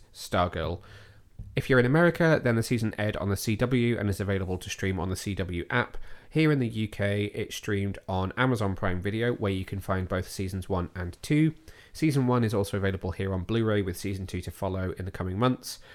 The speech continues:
and both seasons one and two are available to purchase on iTunes.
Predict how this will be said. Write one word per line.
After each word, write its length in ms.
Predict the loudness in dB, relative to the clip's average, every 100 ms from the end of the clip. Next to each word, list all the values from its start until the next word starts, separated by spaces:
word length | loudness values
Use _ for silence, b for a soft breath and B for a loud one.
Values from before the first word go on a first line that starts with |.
| B
and 200 | -2 0
both 180 | 0 0
seasons 380 | -2 -6 -6 -4
one 180 | -4 -2 -2
and 220 | -2 -2 -2
two 300 | 2 2 2
are 140 | 2
available 400 | 2 2 0 0
to 160 | 0 -2
purchase 520 | -2 -4 -2 -6 -6 -6
on 240 | -2 -2 -2 B B -2
iTunes. 680 | -2 -2 -8 -8 -12 -16